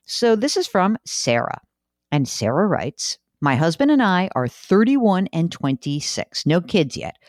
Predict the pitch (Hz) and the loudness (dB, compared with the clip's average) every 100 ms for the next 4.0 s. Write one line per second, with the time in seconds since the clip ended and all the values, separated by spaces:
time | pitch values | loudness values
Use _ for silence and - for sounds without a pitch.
0 | _ _ 165 165 147 147 - 143 131 151 | _ _ 2 2 2 0 -2 0 2 2
1 | 220 233 208 202 247 233 135 131 143 139 | 2 2 0 0 0 0 -2 -2 0 0
2 | 127 190 196 226 - 220 165 - 170 - | 2 2 2 2 -2 -2 -2 -2 -8 -4
3 | 123 123 127 131 120 113 - - - | -2 -2 -2 -4 -2 -2 -4 -8 -12